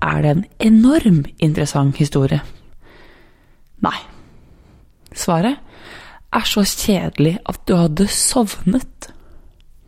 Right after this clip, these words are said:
Svaret er at jeg begynte å meditere,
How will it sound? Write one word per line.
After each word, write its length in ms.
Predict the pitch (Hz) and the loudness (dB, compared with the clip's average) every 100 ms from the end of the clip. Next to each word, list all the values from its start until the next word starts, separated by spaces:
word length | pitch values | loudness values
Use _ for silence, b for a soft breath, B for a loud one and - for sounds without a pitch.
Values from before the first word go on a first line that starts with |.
| - b b b | -20 b b b
Svaret 600 | - - 196 180 175 226 247 - | -8 -2 0 2 0 -2 -6 -8
er 240 | - 143 - - - B B B B B B B B - | -6 -4 -6 -8 -10 B B B B B B B B -6
at 180 | 185 185 | -2 2
jeg 380 | 185 214 240 - _ _ _ _ _ _ _ _ _ | 2 0 -2 -8 _ _ _ _ _ _ _ _ _
begynte 440 | - 190 160 156 - | 0 2 2 0 -2
å 40 | |
meditere, 520 | 160 165 - 151 151 | -2 -2 -2 0 0